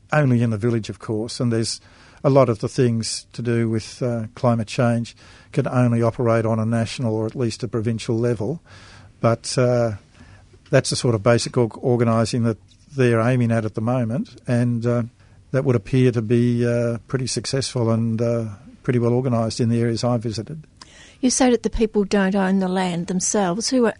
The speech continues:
Speaker 2: who does own the land? And is that a problem that they've,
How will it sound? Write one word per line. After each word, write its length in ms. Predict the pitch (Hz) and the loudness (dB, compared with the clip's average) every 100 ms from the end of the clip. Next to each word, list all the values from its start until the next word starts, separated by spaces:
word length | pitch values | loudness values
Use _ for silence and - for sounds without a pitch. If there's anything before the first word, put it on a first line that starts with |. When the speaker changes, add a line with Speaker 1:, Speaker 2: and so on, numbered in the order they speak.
| - | -4
Speaker 2:
who 120 | 247 | 0
does 240 | 202 208 | 2 0
own 220 | 233 220 202 | 2 2 2
the 80 | |
land? 420 | 180 170 - 185 - - _ _ _ _ - | 2 -2 -4 -8 -12 -20 _ _ _ _ 0
And 120 | 233 | 2
is 120 | 220 | 4
that 100 | 233 | 2
a 60 | 208 | 0
problem 420 | - 208 208 180 | 0 0 0 -2
that 140 | 160 - | -4 -4
they've, 440 | 175 180 - - | -4 -4 -6 -16